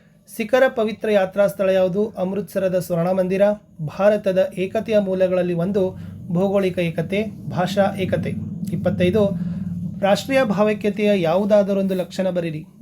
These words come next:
ದೇಶದ ಎಲ್ಲ ಜನರು ನಾವು ಎಂಬ ಭಾವನೆಯೊಂದಿಗೆ ಒಗ್ಗಟ್ಟಿನಿಂದ ಇರೋದು. ಇನ್ನು ರಾಷ್ಟ್ರೀಯ ಭಾವೈಕ್ಯತೆಯ ಯಾವುದಾದರೊಂದು ಸವಾಲು, ಪ್ರಾಂತೀಯತೆ ಮತ್ತು ಕೋಮುವಾದ. ಪ್ರಾಂತೀಯವಾದವನ್ನು ಪ್ರೋತ್ಸಾಹಿಸುವ ಒಂದು ಅಂಶ, ಅಸಮತೋಲನ ಆರ್ಥಿಕ ಯೋಜನೆ.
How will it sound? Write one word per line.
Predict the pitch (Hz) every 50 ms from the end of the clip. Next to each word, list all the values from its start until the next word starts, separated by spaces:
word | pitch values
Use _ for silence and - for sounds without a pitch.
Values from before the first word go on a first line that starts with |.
| 180
ದೇಶದ | 170 175 175 170 185 175
ಎಲ್ಲ | 170 180 175 156 160 170 190 190
ಜನರು | 190 196 196 202 202 208 226 240 233 - - _ _ _ - 165
ನಾವು | 165 170 190 208 233 247
ಎಂಬ | 226 214 214 208 208
ಭಾವನೆಯೊಂದಿಗೆ | 196 180 175 185 185 190 185 185 175 170 160 165 156 180 196 202
ಒಗ್ಗಟ್ಟಿನಿಂದ | 175 165 165 160 185 202 196 - 190 180 170 156 170
ಇರೋದು. | 202 240 226 185 180 160 147 165 - _ _ - - _ _ _ _ -
ಇನ್ನು | 202 202 208 196
ರಾಷ್ಟ್ರೀಯ | 196 202 196 - - 254 254
ಭಾವೈಕ್ಯತೆಯ | 240 208 170 - 202 202 214 214 208 - 208 175 214 202 202
ಯಾವುದಾದರೊಂದು | 185 175 175 185 185 190 190 175 185 190 185 180 180
ಸವಾಲು, | 165 - 170 170 180 185 185 202 202
ಪ್ರಾಂತೀಯತೆ | 175 - _ - 180 170 175 180 180 180 190 175 185 180
ಮತ್ತು | 180 170 165 - 170 160
ಕೋಮುವಾದ. | - - 160 156 180 190 190 185 175 196 202 202 208 - _ _ _ _ _ _ _ -
ಪ್ರಾಂತೀಯವಾದವನ್ನು | 175 175 175 185 202 208 240 240 233 226 214 214 202 208 202 202 202 202 190
ಪ್ರೋತ್ಸಾಹಿಸುವ | 196 196 185 175 - - 196 185 185 175 - 190 180
ಒಂದು | 165 160 165 175 170 196
ಅಂಶ, | 208 185 180 170 - 202 208 214 208 - - - - - 214 226
ಅಸಮತೋಲನ | 220 220 220 208 202 180 170 190 185 185 180 190 196 - -
ಆರ್ಥಿಕ | 175 170 165 - - 180 175
ಯೋಜನೆ. | 185 180 175 165 160 - 156 147 165 -